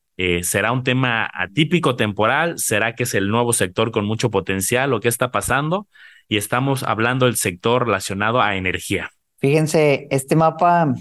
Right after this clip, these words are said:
Speaker 2: visualmente es muy, muy ameno verlo. Es el rendimiento del S and P quinientos en lo que va del año.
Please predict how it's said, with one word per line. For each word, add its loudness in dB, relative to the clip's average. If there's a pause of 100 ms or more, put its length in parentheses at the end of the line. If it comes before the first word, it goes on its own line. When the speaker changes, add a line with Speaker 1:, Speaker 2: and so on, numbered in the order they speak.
(140)
Speaker 2:
visualmente 2
es 2
muy, 4
muy 4
ameno 4
verlo. 4 (400)
Es 2
el 4
rendimiento 4
del 6
S 2
and -2
P 0
quinientos 2
en 6
lo 4
que 0
va 6
del 4
año. 0